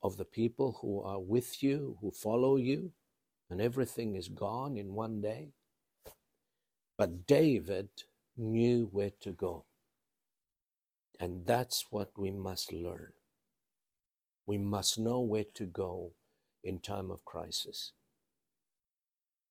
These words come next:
Vain is the help of man, but God will never disappoint you. And when David strengthened himself in the Lord,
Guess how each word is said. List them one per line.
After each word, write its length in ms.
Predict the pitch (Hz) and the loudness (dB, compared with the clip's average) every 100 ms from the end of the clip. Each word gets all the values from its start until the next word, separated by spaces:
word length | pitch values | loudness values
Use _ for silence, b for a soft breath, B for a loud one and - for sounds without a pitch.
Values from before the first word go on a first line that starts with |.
| _ - | _ -12
Vain 540 | 90 123 127 143 135 | 0 4 6 6 6
is 160 | 110 - | 2 -2
the 160 | 101 | -6
help 320 | 90 107 101 - | -6 -8 -8 -8
of 160 | 98 | -8
man, 380 | 95 92 85 92 _ _ _ _ _ _ | -8 -8 -12 -20 _ _ _ _ _ _
but 180 | 87 - | -12 -4
God 220 | 104 101 - | -2 -2 -2
will 120 | 98 | -4
never 340 | 92 98 95 | -2 -2 -2
disappoint 800 | 92 92 - 92 - 90 87 - | -4 -4 -4 -4 -8 -10 -10 -12
you. 80 | - - _ B B | -16 -20 _ B B
And 160 | 120 127 | 6 10
when 220 | 143 139 | 10 10
David 480 | 123 196 214 190 - | 10 10 10 8 6
strengthened 760 | - - 185 196 170 175 139 135 | 2 4 6 6 4 2 0 0
himself 540 | 120 - 151 143 - | 0 0 0 0 2
in 140 | 131 | 2
the 140 | 120 113 | 4 6
Lord, 340 | 120 110 110 | 6 4 2